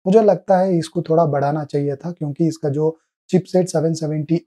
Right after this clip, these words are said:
eight का जो powerful chipset बोल रहे हैं और फा-, fastest performance वाला, तो मुझे लगता है थोड़ा इसका बैटरी बढ़ाना चाहिए था।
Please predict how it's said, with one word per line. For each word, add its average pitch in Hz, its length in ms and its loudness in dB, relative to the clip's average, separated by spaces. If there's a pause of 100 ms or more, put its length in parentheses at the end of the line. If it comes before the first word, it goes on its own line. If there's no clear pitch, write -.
eight 170 240 2
का 160 120 0
जो 147 160 0
powerful 156 480 0
chipset 143 500 -4
बोल 147 220 0
रहे 151 180 -2
हैं 165 60 -4
और 147 140 -4
फा-, 143 340 -4
fastest 156 720 -4
performance 143 580 -6
वाला, 139 240 0
तो - 840 -4
मुझे 185 220 6
लगता 196 300 4
है 196 120 2
थोड़ा 175 280 4
इसका 170 280 0
बैटरी 156 300 2
बढ़ाना 147 360 0
चाहिए 143 300 -2
था। 214 280 2